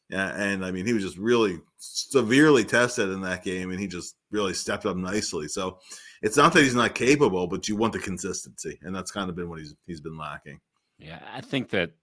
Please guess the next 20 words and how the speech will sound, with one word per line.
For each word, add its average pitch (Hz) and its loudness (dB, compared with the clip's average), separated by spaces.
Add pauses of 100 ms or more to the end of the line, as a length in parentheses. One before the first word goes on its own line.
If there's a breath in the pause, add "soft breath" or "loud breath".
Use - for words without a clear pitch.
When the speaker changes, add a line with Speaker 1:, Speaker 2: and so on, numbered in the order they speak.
(440)
Speaker 2:
playing 90 -2
the 73 -10
former 82 -6
team 78 -8
that 73 -12
you 73 -12
just 78 -12
got 73 -6
traded 78 -10
from 73 -10
maybe 73 -8
went 73 -10
into 73 -12
the 69 -14
decision 73 -12
on 69 -10
Saturday 71 -8
as 67 -14
well. 80 -8
Speaker 1:
Yeah. 101 -4